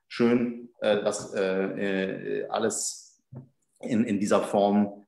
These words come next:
nochmal rekapitulieren, äh, zu können. Und, ähm, ja, äh, Hagen Fleischer, vielleicht als Frage, ähm,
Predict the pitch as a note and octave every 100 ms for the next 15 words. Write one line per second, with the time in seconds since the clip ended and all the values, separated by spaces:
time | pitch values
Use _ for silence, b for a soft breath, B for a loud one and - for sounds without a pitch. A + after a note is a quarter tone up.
0 | G2+ G#2 G#2+ A2 A2+ - G2+ G2+ F#2 B2
1 | G#2 F2 - G2 F#2 - - - F2 E2
2 | E2+ G2 F#2+ F#2 - - - G2+ F#2 F2+
3 | F2+ - b b b b b b _ _
4 | _ _ _ _ - C#3 B2+ - B2 A2+
5 | A2+ A2 A2 - - A#2 B2+ A#2+ B2+ B2+
6 | C3+ C3 C3 B2+ C3 A#2+ - G#2+ B2+ C#3+
7 | C#3 C3 B2+ B2+ A2+ A2 G#2+ G#2